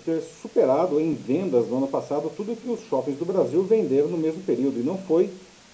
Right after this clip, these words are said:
por pouca diferença, não. O crescimento de receitas das vendas online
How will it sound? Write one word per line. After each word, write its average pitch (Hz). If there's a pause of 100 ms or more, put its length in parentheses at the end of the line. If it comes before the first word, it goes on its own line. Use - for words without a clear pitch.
(120)
por 202
pouca 190
diferença, 135
não. 87 (540)
O 120
crescimento 156
de 160
receitas 135
das 110
vendas 120
online 123